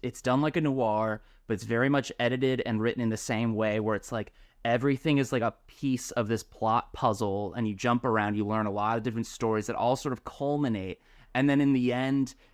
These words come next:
it's super anticlimactic in a super deliberate way that says so much more than, like, I guess, like, at the end of Chinatown, there's not, like, a lot of mystery. It's more, it's like, you know what's go-, happened, but it's, like,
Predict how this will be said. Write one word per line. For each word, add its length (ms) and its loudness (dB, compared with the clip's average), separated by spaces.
it's 200 -2
super 500 0
anticlimactic 840 0
in 60 -2
a 40 -2
super 300 -2
deliberate 680 0
way 420 -2
that 160 -2
says 320 0
so 260 2
much 260 -2
more 320 2
than, 360 0
like, 300 -4
I 80 2
guess, 180 4
like, 100 4
at 120 2
the 100 2
end 80 2
of 80 -2
Chinatown, 400 0
there's 120 -2
not, 100 -2
like, 100 -2
a 40 -2
lot 120 2
of 80 -6
mystery. 840 -2
It's 180 -4
more, 160 0
it's 160 -4
like, 180 -2
you 180 0
know 160 2
what's 360 -2
go-, 200 0
happened, 640 -2
but 100 -2
it's, 200 -6
like, 280 0